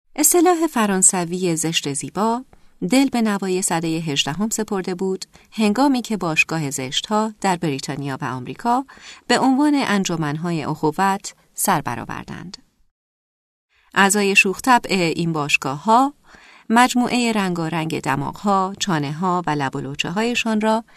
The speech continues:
به نمایش می‌گذاشتند. بسیاری از باشگاه‌ها تحقیر شدند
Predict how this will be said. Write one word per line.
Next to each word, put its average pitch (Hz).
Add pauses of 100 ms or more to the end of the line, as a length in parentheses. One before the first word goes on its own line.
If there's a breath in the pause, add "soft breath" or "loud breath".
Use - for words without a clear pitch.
(220 loud breath)
به 214
نمایش 208
می‌گذاشتند. - (1000)
بسیاری 262
از 190
باشگاه‌ها 175
تحقیر 214
شدند 185